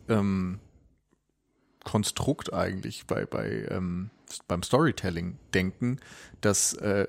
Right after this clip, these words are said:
viele Filme immer diesen Zustand der Unordnung haben, äh, und dann wieder zu einem Zustand der Ordnung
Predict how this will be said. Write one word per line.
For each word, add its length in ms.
viele 320
Filme 420
immer 320
diesen 500
Zustand 680
der 200
Unordnung 1120
haben, 600
äh, 160
und 340
dann 240
wieder 240
zu 200
einem 280
Zustand 500
der 120
Ordnung 580